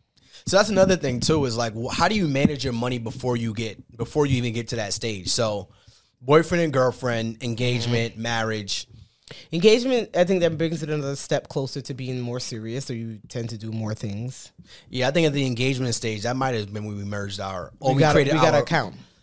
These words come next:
Speaker 1: So we got
Speaker 2: A bank account.
Speaker 1: engaged, and then we created a,
Speaker 2: Chase
Speaker 1: a,
Speaker 2: bank
Speaker 1: a
Speaker 2: account.
Speaker 1: bank account at
Speaker 2: Mm-hmm.
Speaker 1: Chase, and we started putting money into that account.
Speaker 2: We put the money into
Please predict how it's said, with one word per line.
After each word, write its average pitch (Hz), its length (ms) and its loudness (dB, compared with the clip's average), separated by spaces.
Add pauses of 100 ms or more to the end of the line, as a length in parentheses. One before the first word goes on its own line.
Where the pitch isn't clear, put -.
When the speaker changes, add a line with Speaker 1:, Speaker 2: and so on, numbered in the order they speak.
Speaker 1:
So 139 400 6
we 139 180 0
got 202 380 6
Speaker 2:
A 160 60 0
bank 151 60 2
account. 139 180 6
Speaker 1:
engaged, 135 420 0 (540)
and 143 180 -2
then 131 160 2
we 131 120 0
created 127 440 0
a, 110 400 0
Speaker 2:
Chase 127 220 -2
Speaker 1:
a, 113 120 0
Speaker 2:
bank 110 160 -4
Speaker 1:
a - 80 -14
Speaker 2:
account. 110 140 -4
Speaker 1:
bank 123 180 0
account 113 300 -2
at 113 80 -4
Speaker 2:
Mm-hmm. 120 200 -2
Speaker 1:
Chase, - 300 -4 (480)
and 120 340 0
we 127 340 -2
started 123 380 2
putting 120 200 4
money 117 180 -2
into 110 140 -4
that 113 140 0
account. 139 280 -6 (360)
Speaker 2:
We 175 80 -6
put 214 140 6
the 175 80 4
money 180 220 4
into 170 100 -2